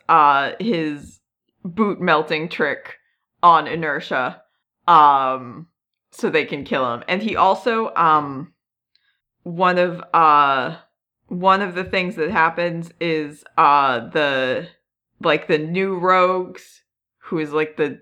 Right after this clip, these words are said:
the, a new team, like,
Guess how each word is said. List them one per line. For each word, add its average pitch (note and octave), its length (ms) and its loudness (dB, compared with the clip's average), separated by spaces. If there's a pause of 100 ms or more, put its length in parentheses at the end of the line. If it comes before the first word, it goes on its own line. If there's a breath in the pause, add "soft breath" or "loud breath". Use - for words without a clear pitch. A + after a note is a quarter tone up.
the, C#3 260 -2 (920)
a G3 100 4
new G#3 260 -6
team, G3+ 400 -6
like, G#3+ 440 -2